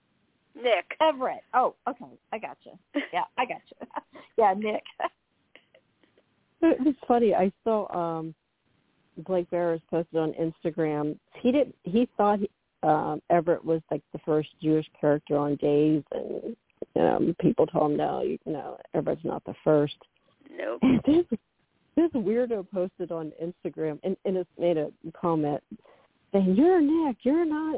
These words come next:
Speaker 3: Everett. You're," I mean, like, <laughs> going off like he really is Nick Fallon.
Speaker 1: It's like, it's our part.
Speaker 2: That's funny.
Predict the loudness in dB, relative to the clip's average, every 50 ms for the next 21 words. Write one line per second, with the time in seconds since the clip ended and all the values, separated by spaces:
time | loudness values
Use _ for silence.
0 | -6 -6 -8 -4 -4 -4 -4 -2 -2 -2 -2 -2 -4 -6 _ _ _ 2 2 2
1 | 2 2 2 2 2 2 0 -2 -4 _ _ _ -20 -20 -20 _ _ _ _ -20
2 | -8 _ 0 2 2 0 -2 -6 -6 -6 -6 -2 -2 -2 -2 -2 _ _ -8 -8
3 | -2 -2 -2 -2 0 0 0 0 0 0 -2 -4 -4 -4 -6 -6 -8 -10 -12 -12
4 | -12 -14 -14 -14 -16 _ -20 -20 _ _ _ _ _ _ _ _ _ _ -16 -16
5 | -14 -14 -14 -12 -14 -12 -10 -10 -6 -4 -4 -4 -4 -6 -10 -10 _ _ -4 -4
6 | -4 _ -16 -16 _ -14 -16 -12 -6 -4 -4 -4 -4 -6 -6 0 2 2 2 2
7 | 0 -4 -8 -8 -8 -10 _ _ _ _ -12 -10 -10 -10 -12 -12 -14